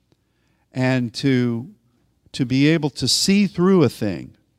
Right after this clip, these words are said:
so that you understand clearly by a, the diagnosis of the empowerment of the Spirit and in combination with the Word and the experience he's given you, to be able to, to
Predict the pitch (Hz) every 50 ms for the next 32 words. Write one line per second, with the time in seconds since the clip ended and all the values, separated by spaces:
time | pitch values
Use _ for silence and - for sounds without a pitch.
0 | _ _ _ _ _ _ _ _ _ _ _ _ _ _ - - 156 139 139 143
1 | 131 - 160 160 165 180 170 165 143 - - 175 170 165 160 156 151 139 - _
2 | - - - 202 208 208 196 180 143 110 98 90 - - 113 - _ _ _ _
3 | _ _ _ _ _ _ _ 131 131 135 139 135 120 104 101 - _ _ _ _
4 | _ _ _ - 127 104 98 143 156 170 180 180 147 139 160 170 180 175 - -
5 | 120 101 - - 117 107 110 120 120 113 110 - 143 156 156 156 160 160 147 151
6 | 131 139 127 - - - 160 165 165 170 170 - - 120 117 113 107 - _ _
7 | _ _ _ _ _ 120 123 120 - 151 151 151 147 147 147 151 143 - - 131
8 | 131 120 135 143 135 - _ _ - 127 113 120 139 151 160 165 175 185 160 151
9 | _ _ _ _ _ _ 131 139 143 147 143 143 - - - - 185 190 190 180
10 | 170 147 - - 147 127 - - 160 180 175 151 135 123 107 95 90 - - _
11 | _ _ _ _ _ _ _ _ _ _ - 131 120 139 151 156 156 151 151 127
12 | - _ _ - 147 143 131 123 117 - - _ - 131 127 123 120 -